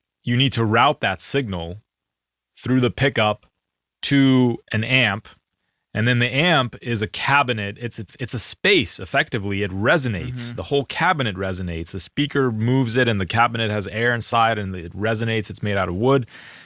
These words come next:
Speaker 1: Then you put a microphone on that cabinet, and you're capturing, again, you're capturing not just the sound that's coming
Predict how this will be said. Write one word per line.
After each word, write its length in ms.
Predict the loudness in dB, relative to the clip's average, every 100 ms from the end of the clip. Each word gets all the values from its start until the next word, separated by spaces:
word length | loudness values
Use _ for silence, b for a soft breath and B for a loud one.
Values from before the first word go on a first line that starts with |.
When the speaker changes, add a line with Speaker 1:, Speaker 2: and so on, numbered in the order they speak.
| B -8
Speaker 1:
Then 600 | 2 4 4 2 -2 -12 _
you 100 | -6 0
put 140 | 0
a 60 | 0
microphone 960 | 2 2 2 -2 -4 -4 -4 -6 -10 _ _
on 160 | -2 0
that 180 | 0 0
cabinet, 540 | 0 0 0 -4 -6 -6
and 180 | -4 -2
you're 80 | -2
capturing, 580 | 2 2 2 -2 -2
again, 300 | 0 2 2
you're 80 | 0
capturing 720 | -2 -4 -2 -4 -2 -4 -6 -10 b b b _
not 240 | 0 0 0
just 180 | -6
the 80 | -4
sound 460 | -2 2 2 2 0
that's 140 | -4
coming 320 | -6 -6 -6